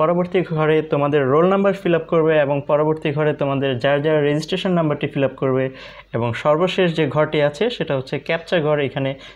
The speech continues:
সামেশন করে রেজাল্টটি কত হয় সেটা লিখে যদি সাবমিট করো, তাহলে রেজাল্ট যেদিন পাবলিশ হবে, সেই দিনই তোমরা রেজাল্টটা এখান থেকে দেখতে পাবে। তবে একটি বিষয় বলে রাখি, বোর্ড এত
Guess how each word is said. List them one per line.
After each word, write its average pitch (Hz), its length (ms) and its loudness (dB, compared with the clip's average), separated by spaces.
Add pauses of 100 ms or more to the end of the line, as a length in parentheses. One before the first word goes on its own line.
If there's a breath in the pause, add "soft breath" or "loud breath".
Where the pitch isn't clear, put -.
সামেশন 156 500 -2
করে 165 260 0
রেজাল্টটি 143 420 -2
কত 147 220 -2
হয় 147 140 2
সেটা 175 280 -2
লিখে 175 260 0 (400 loud breath)
যদি 120 160 -2
সাবমিট 135 460 -4
করো, 175 220 2
তাহলে 139 320 -2 (120)
রেজাল্ট 156 320 2
যেদিন 156 200 0 (100)
পাবলিশ 139 320 -2
হবে, 180 160 2 (400 loud breath)
সেই 170 260 2
দিনই 175 200 2
তোমরা 143 340 0 (440)
রেজাল্টটা 127 400 0
এখান 151 320 0
থেকে 160 260 -4
দেখতে 147 320 -2
পাবে। 104 280 0 (440 loud breath)
তবে 113 240 -2
একটি 120 180 -6
বিষয় 170 260 0
বলে 180 240 2
রাখি, 170 280 2 (340 loud breath)
বোর্ড 135 240 2 (140)
এত - 160 -2